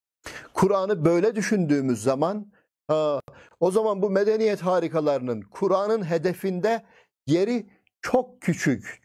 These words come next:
çok az, çok kısa, mevki çok sınırlı kalır. Neden? Çünkü hedefte bu yok. Yani Kur'an bir teknoloji kitabı değil, fizik kitabı değil, kimya kitabı değil, bilim teknoloji kitabı değil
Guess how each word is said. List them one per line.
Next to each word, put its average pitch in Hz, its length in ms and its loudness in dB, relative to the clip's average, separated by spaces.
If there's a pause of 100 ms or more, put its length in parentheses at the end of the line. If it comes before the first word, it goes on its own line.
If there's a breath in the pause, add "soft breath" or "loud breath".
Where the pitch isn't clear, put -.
çok 202 360 -2
az, 202 380 -2 (320 loud breath)
çok 202 340 -2
kısa, 208 560 0 (520 loud breath)
mevki 185 680 0 (400 loud breath)
çok 208 420 -2 (1000)
sınırlı 185 500 2
kalır. 98 580 -4
Neden? 143 480 0 (280 loud breath)
Çünkü 208 420 0 (320 loud breath)
hedefte 185 880 0 (400)
bu 175 100 4
yok. 104 380 -2
Yani 147 260 0
Kur'an 165 320 2
bir 165 80 2
teknoloji 170 540 0
kitabı 160 340 0
değil, 165 280 0
fizik 156 380 -4
kitabı 160 340 0
değil, 165 220 2
kimya 160 420 0
kitabı 160 360 -2
değil, 165 260 0 (460 loud breath)
bilim 185 320 2
teknoloji 180 560 0
kitabı 175 400 0
değil 180 340 2